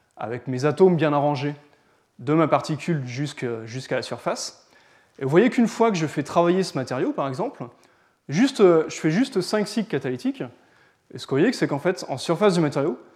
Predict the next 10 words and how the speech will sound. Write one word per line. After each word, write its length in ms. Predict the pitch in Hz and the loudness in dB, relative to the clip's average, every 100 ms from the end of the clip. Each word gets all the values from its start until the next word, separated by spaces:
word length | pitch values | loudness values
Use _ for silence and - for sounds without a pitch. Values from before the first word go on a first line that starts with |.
| _ _ _ | _ _ _
je 120 | - | -10
perds 240 | 131 143 - | -4 -4 0
complètement 500 | 233 240 202 202 208 | 2 6 4 6 2
la 80 | 160 | 2
structure 360 | - 151 139 | -2 -8 -8
cristalline 440 | - 131 131 147 208 _ _ _ - | -10 -10 -8 -8 -10 _ _ _ -12
du 140 | 123 | -4
matériau 360 | 160 151 143 135 | -2 0 0 -2
en 60 | |
surface. 480 | 123 117 92 - - | -6 -14 -18 -20 -20